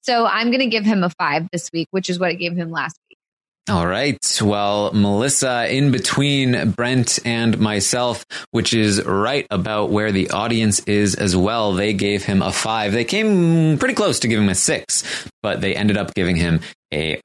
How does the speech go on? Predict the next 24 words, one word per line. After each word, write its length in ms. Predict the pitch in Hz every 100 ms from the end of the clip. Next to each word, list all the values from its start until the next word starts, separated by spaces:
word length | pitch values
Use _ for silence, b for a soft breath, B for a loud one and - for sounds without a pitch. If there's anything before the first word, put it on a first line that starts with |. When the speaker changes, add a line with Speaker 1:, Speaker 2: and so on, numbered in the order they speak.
| _ -
Speaker 2:
five, 400 | 95 98 98 -
which 240 | 95 -
means 260 | 104 104 101
no 180 | 147
change 600 | 226 - 110 85 80 80
for 240 | - - 107
Jackson. 560 | - 120 95 - 104
It 60 | 95
really 260 | 113 151 143
has 260 | 143 123
been 140 | 101 98
a 80 |
roller 260 | 90 87 85
coaster 400 | 98 90 - 90
there 220 | 87 85
for 500 | - - - - -
Jackson. 460 | 101 123 98 92 113
I 160 | 110 143
think 160 | 170
if 140 | 147 151
we 100 | 170
had 140 | 143
done 220 | 165 165
this 340 | 165 160 -